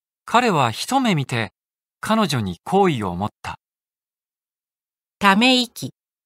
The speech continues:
Speaker 1: 減っていく貯金残高を見つめながら、彼女は深いため息をついた。
Speaker 2: ど忘れ。
Speaker 1: 好きな俳優の名前を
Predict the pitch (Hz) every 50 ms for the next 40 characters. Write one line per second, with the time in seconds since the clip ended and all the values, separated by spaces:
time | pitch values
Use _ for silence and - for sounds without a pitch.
0 | _ _ _ _ _ _ _ _ _ _ _ _ - - 151 139 - - 180 180
1 | 180 170 - 175 170 - - 156 139 - 180 180 180 160 160 175 175 160 147 135
2 | - 135 120 117 110 104 104 110 - - 139 139 139 135 131 131 123 113 104 90
3 | 87 80 78 - _ _ _ _ _ _ _ _ _ _ _ - - 214 214 202
4 | 156 127 117 104 98 92 82 - _ _ _ _ _ _ _ _ _ _ - -
5 | - - 202 214 208 175 131 - - - 113 123 147 160 160 - - - 110 98
6 | 87 - - - - 117 110 95 _ - 80 - _ _ _ _ _ _ _ _
7 | _ _ _ _ _ _ _ _ _ _ _ _ _ _ _ _ _ _ _ _
8 | _ _ _ _ - 160 185 190 233 262 294 - - 196 151 120 113 - _ _
9 | _ _ _ _ _ _ _ _ _ _ _ _ _ _ _ _ _ _ _ _
10 | - - - - - 247 254 247 220 180 151 160 160 170 175 175 180 175 175 175
11 | 165 156 151 151 156 156 160 160 160 156 151 151 151